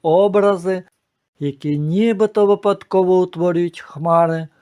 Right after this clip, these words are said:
насправді можуть віщувати події майбутнього, якщо ці образи незвичайні. Причому віщувати майбутні події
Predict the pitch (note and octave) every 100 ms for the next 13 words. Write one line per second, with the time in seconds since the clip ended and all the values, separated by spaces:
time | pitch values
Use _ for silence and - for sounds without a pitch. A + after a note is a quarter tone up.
0 | _ _ _ C#3 C3+ - - D#3+ F#3 G3+
1 | F#3+ F#3+ G3 F3+ F#3 F3+ E3 - - D3
2 | D3 D3 D3 - C#3+ A#2+ C#3+ F3 E3+ F3+
3 | E3+ A3+ A#3 - C#3+ C3 B2+ - _ _
4 | - D3 D3 - - D3+ D3 D3+ E3+ G3
5 | G#3 G#3 G3+ G#3 G3+ E3+ G3+ G3 G3 _
6 | _ _ C3+ C#3 D3+ C#3+ E3 E3+ - D#3+
7 | D3 C#3+ C#3 C#3+ D#3+ _ _ _ _ G#3
8 | G#3+ G#3+ A#3 A#3 A3 G#3 G#3 - - G3
9 | F#3+ G3 G3 F3+ F3+ E3 F3+ F#3 F3+ D#3+
10 | E3 D3 B2 D3+ F#3+ F#3+ D3+ C#3+ B2